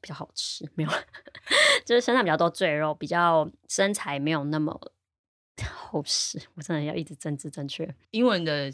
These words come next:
Speaker 2: 可能就是 chops，呃，应该算是 chubby，就是比较肉肉的。
Speaker 1: 圆滚滚，
Speaker 2: 对。
Speaker 1: 圆滚滚的意思。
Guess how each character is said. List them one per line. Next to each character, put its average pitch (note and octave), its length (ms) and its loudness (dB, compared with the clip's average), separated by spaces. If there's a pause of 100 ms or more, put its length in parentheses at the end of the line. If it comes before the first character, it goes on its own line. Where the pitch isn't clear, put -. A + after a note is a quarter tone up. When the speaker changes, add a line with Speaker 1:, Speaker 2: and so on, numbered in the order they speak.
Speaker 2:
可 D#3 80 -6
能 C#3+ 100 -6
就 D3 120 -10
是 D3 320 -6
chops， - 640 -6 (540)
呃， A#2 380 -12 (140)
应 F3+ 80 -10
该 D#3+ 140 -2
算 D#3 200 -6
是 D3 460 -8
chubby， C3+ 540 -6
就 C#3+ 100 -14
是 C#3 100 -14
比 C3 80 -16
较 C3+ 340 -4
肉 E3+ 300 4
肉 - 0 -
的。 E3+ 120 6
Speaker 1:
圆 E3 40 8
滚 C#3 100 2
滚， - 320 0 (280)
Speaker 2:
对。 E3+ 120 4
Speaker 1:
圆 F3 120 2
滚 F#3 220 4
滚 F3 160 2
的 D3 100 -2
意 F3 180 4
思。 - 320 -6